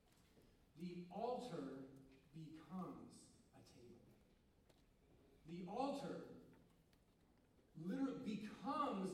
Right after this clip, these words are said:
a table. Jesus has gathered his disciples together for a meal, and at this meal, he presents not a lamb, but himself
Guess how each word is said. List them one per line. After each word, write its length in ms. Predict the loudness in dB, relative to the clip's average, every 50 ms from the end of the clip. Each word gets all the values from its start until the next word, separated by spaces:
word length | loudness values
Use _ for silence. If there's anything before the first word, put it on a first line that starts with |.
| 0
a 80 | 0 0
table. 300 | 2 2 2 2 2 2 0
Jesus 360 | 0 2 2 2 2 2 4 4
has 120 | 2 2 2 0 2
gathered 400 | 2 2 4 2 2 2 0 0
his 160 | 0 0 0 -2
disciples 520 | -2 -2 0 0 0 0 -2 -2 -4 -4 -4 -2
together 480 | 0 0 2 2 2 2 2 2 2 0 0
for 160 | -2 -2 0
a 40 | 2
meal, 420 | 2 4 4 4 4 2 2 0 -4 -6 -10 -10 -8 -4 -2
and 100 | -2 0 2
at 200 | 2 2 4 2 2 2
this 180 | 2 2 2 2 2 4
meal, 480 | 4 4 6 6 4 4 2 2 -2 -4 0
he 220 | 4 6 6 6 6
presents 720 | 4 2 2 0 0 4 6 6 6 6 6 4 4 2 -2 -4 -8 -6 -4
not 480 | 0 4 6 8 8 8 8 6 4 2
a 300 | 2 2 4 4 4 6
lamb, 600 | 6 6 6 8 8 8 8 6 6 4 2 2 0 -2 -2 -2
but 220 | 0 0 2 2 2
himself 800 | 2 2 2 2 0 -2 -2 2 4 4 6 6 6 4 4